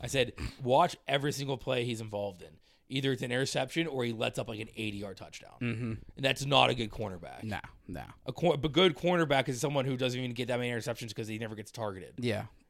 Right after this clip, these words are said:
Speaker 2: Darrelle Revis.
Speaker 1: Yeah. Uh, who's he here? Uh, Char-, Charvarius Ward.
Speaker 2: No idea who that is.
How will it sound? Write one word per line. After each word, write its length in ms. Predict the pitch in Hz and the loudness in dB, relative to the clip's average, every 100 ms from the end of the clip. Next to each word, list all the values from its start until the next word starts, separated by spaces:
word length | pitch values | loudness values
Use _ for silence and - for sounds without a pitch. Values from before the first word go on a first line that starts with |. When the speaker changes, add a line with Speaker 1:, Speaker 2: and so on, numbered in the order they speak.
| - | -10
Speaker 2:
Darrelle 260 | 120 107 107 | -4 -2 -2
Revis. 360 | 123 - - - - | -4 -6 -10 -14 -6
Speaker 1:
Yeah. 320 | 117 76 55 - _ - | -4 -4 -10 -18 _ 0
Uh, 760 | 127 127 131 131 131 131 127 120 - 120 | 4 6 6 6 6 6 4 0 -10 -8
who's 180 | 123 107 | -8 -6
he 100 | 101 | -6
here? 280 | 101 98 95 - _ _ _ - _ - _ _ _ - | -6 -6 -8 -14 _ _ _ -20 _ -20 _ _ _ -2
Uh, 160 | 117 | -2
Char-, 340 | 110 - 123 110 _ - | -2 0 0 -2 _ -4
Charvarius 680 | 123 110 117 120 113 - 78 | -2 2 4 4 2 -2 -10
Ward. 520 | 107 110 117 127 139 _ _ _ _ _ _ _ - | -4 0 2 2 -2 _ _ _ _ _ _ _ -2
Speaker 2:
No 140 | 110 | 2
idea 300 | 101 98 98 | 2 2 -2
who 80 | 85 | -2
that 180 | 85 80 | -4 -4
is. 300 | 71 - | -6 -8